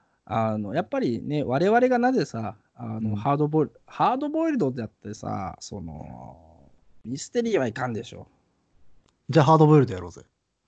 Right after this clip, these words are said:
Speaker 2: ていう。
Speaker 1: いや、そうじゃなくてさ、その、あくまで我々がハードボイルドであってさ、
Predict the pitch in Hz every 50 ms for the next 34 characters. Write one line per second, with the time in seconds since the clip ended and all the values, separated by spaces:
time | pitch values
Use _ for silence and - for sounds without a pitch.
0 | _ _ - _ _ _ - - _ _ _ _ _ - 123 147 147 143 - 285
1 | 311 277 196 139 - - 120 - - 113 101 - - 107 110 110 - 135 120 113
2 | 107 104 107 104 104 104 101 101 - _ _ _ _ _ _ _ _ _ _ -
3 | - - - 233 - 330 320 262 - - - - 311 - 262 269 277 285 294 302
4 | 285 302 277 - - 247 240 240 240 240 233 233 254 254 247 190 147 127 120 117
5 | 113 117 - 104 - - 101 95 101